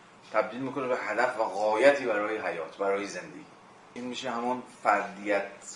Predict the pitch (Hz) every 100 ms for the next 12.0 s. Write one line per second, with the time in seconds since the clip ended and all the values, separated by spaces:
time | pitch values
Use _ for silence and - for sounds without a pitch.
0 | - 107 104 101 - - 127 139 139 135
1 | - 127 131 131 110 104 104 101 123 127
2 | 120 123 127 - - - - 104 104 -
3 | 120 127 131 131 127 120 98 104 - -
4 | 95 - 104 101 92 - 95 90 - 117
5 | 117 107 - - - - 95 98 87 87
6 | 85 82 80 87 113 131 - 135 131 -
7 | 107 104 127 131 135 135 - 110 101 101
8 | 98 117 123 113 98 98 92 92 101 92
9 | 85 82 82 - - - - - 107 113
10 | 113 123 131 131 131 120 113 107 110 107
11 | 113 127 120 123 120 117 131 135 139